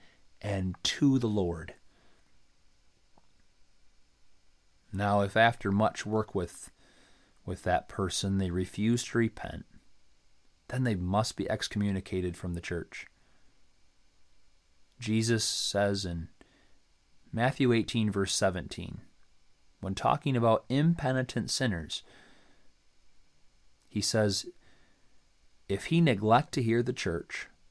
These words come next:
let him be unto thee as an heathen man and a publican." We have seen then what the church's calling is when they encounter someone who walks proudly in,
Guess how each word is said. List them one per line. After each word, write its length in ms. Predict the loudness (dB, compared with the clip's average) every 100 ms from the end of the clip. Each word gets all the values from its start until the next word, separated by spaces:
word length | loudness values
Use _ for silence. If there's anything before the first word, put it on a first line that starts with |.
| _ _ -14 0
let 180 | 2
him 240 | 4 0 0
be 220 | 2 2
unto 240 | 2 0
thee 200 | -2 -2
as 160 | -2 -4
an 100 | -6
heathen 460 | -4 -2 0 0 0
man 440 | -2 -4 -6 -10 -16 -20 -20 -20 -20 -14
and 160 | -10 -8
a 40 |
publican." 760 | -4 -2 0 -4 -8 -12 -12 -18 -20 _ -20 -20 _ -20 -20 _ -20 -20 _ _ _ -20 -20 _ _ -20 _ -20 -20 _ -20 -20 -20 -20 -20 -20 -20 -20 -20 -20 -20 -14 2
We 100 | 6
have 100 | 6
seen 320 | 6 6 6
then 180 | 6 6
what 200 | 4 2
the 80 | 0
church's 480 | 2 2 2 -2 -2
calling 640 | 0 4 4 4 0 -2
is 320 | -4 -2 -2 -4
when 200 | -4 -4
they 160 | -4
encounter 600 | -6 -6 -4 0 0 0
someone 500 | 0 0 0 0 -2
who 120 | -4
walks 420 | -2 0 0 0 -6
proudly 760 | -4 0 2 4 2 0 0
in, 300 | 0 -2 -6